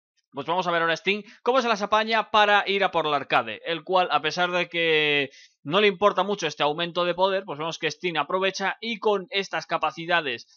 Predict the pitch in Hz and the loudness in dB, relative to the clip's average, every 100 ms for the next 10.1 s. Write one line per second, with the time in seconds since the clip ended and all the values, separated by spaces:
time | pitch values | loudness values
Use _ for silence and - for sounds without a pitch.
0 | _ _ - 127 139 117 _ _ _ - | _ _ -6 2 4 4 _ _ _ -10
1 | 147 - 147 151 160 147 - 131 180 160 | -10 -4 -2 0 0 -2 -8 0 0 0
2 | 165 220 220 127 135 - 147 151 147 143 | -4 -6 -6 -8 -6 -2 0 2 2 0
3 | 160 147 117 143 143 139 147 143 139 147 | 2 2 0 -2 0 -2 -4 -6 -4 -4
4 | 156 220 208 202 196 208 226 - 226 240 | 0 0 0 -2 -2 -4 -10 -12 -6 -2
5 | 240 226 233 220 196 175 160 165 175 180 | -2 -2 -4 -2 0 0 0 0 2 2
6 | 185 175 185 202 165 131 123 131 202 202 | 2 2 0 -2 -6 -6 -4 -2 0 2
7 | 196 180 165 160 175 170 147 180 180 - | 2 -2 -4 -2 -2 -2 -4 -2 -2 -2
8 | 156 156 160 151 147 135 131 113 95 - | -4 -4 -4 -4 -4 -4 -2 -4 -8 -2
9 | 220 226 214 208 208 196 165 170 180 190 | -2 0 -4 -4 -4 -4 -6 -8 -6 -6